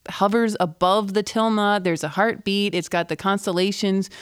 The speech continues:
from the sky that night. In her eye is the, you know, reverse reflection of who she looked at, the same as a human eye. There's a heartbeat.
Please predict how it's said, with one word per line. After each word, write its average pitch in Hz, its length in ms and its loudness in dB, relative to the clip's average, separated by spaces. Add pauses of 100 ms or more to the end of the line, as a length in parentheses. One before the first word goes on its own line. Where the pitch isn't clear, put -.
(140)
from 175 140 0
the 160 80 0
sky 226 340 0
that 208 240 2
night. 185 360 2
In 170 120 -2
her 190 280 0
eye 196 280 4
is 180 300 0
the, 175 220 -2
you 180 120 -4
know, 180 100 0
reverse 180 420 0
reflection 196 480 -2
of 165 100 -4
who 196 120 -2
she 165 220 -4
looked 247 280 0
at, 233 220 2
the 185 80 0
same 175 240 -2
as 156 100 -2
a 156 60 -2
human 233 380 0
eye. 220 220 2
There's 165 260 -2
a 160 60 0
heartbeat. 240 600 0